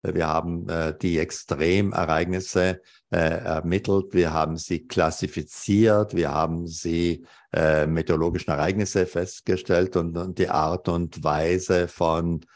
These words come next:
äh, Klimas mit großen Auswirkungen. Und dann haben wir bewertet, welche die zukünftigen Veränderungen sein können im, in der, äh, Häufigkeit der,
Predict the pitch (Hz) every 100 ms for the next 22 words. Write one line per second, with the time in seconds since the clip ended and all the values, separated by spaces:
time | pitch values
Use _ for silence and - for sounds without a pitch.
0 | _ _ _ - 85 82 82 _ _ _
1 | - 92 101 92 90 85 90 82 82 -
2 | - 82 90 87 82 71 85 - 98 92
3 | 98 95 98 80 87 85 90 87 90 85
4 | - 82 76 73 80 - 90 90 - _
5 | _ - 90 92 80 80 107 107 92 90
6 | - 90 90 90 82 76 87 92 87 87
7 | 82 - 80 87 90 90 87 92 101 98
8 | - _ - 90 87 82 - _ _ _
9 | _ - 92 85 85 82 - 82 82 82
10 | 87 - _ 95 104 - 120 - - 76
11 | 82 90 - 82 82 78 80 78 80 80